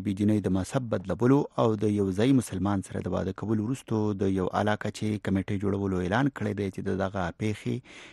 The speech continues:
پلټنې وکړي. نور تفصیل پې د اسلام آباد نه د ډیبه راډیو خبریال پیربلا چاره کوي.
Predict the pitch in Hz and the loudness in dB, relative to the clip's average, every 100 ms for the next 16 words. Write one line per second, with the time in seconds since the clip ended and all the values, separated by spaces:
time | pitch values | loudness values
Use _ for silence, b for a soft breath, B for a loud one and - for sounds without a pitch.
0 | B B _ 110 87 85 92 90 90 - | B B _ 0 0 0 0 0 -2 -8
1 | - _ - _ _ _ - 170 135 - | -16 _ -20 _ _ _ -8 -6 -8 -2
2 | 131 117 123 113 _ - 110 92 90 90 | 0 4 2 2 _ -12 -8 -4 0 4
3 | 110 107 104 95 95 90 92 117 113 120 | 4 4 0 0 -2 -2 0 0 2 0
4 | 113 120 117 117 117 - _ - 92 87 | -2 0 2 2 0 -6 _ -8 -6 -6
5 | 87 - 98 87 - - - | -8 -8 -10 -10 -12 -18 -20